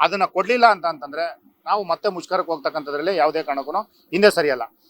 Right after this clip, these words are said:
ಯಾಕಂದ್ರೆ ನಾವು ಹಸುವಿನಿಂದ ಇದ್ಕೊಂಡು ನಾವು ದಿನನಿತ್ಯ ನಾವು ಅರೆ ಹೊಟ್ಟೆನಲ್ಲಿ ಕೆಲಸ ಮಾಡ್ತಕ್ಕಂಥ ಸಂದರ್ಭವನ್ನ ನಾವು ಇನ್ಯಾವತ್ತೂ ಮಾಡೋಕ್ಕಾಗಲ್ಲ.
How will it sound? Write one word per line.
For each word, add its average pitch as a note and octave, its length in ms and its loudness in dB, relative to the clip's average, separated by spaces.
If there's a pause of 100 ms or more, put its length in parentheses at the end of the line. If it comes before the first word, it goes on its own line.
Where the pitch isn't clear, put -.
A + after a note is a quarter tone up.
(160)
ಯಾಕಂದ್ರೆ G3+ 240 4
ನಾವು F#3+ 240 6
ಹಸುವಿನಿಂದ A3+ 400 4
ಇದ್ಕೊಂಡು F3+ 800 6 (240)
ನಾವು E3+ 220 6
ದಿನನಿತ್ಯ G#3+ 460 0
ನಾವು G3 220 2
ಅರೆ F3 180 8
ಹೊಟ್ಟೆನಲ್ಲಿ G#3+ 420 2
ಕೆಲಸ E3 220 -4
ಮಾಡ್ತಕ್ಕಂಥ E3 400 -2
ಸಂದರ್ಭವನ್ನ D3+ 580 -2
ನಾವು D#3+ 200 4
ಇನ್ಯಾವತ್ತೂ D#3+ 460 4
ಮಾಡೋಕ್ಕಾಗಲ್ಲ. D3+ 520 4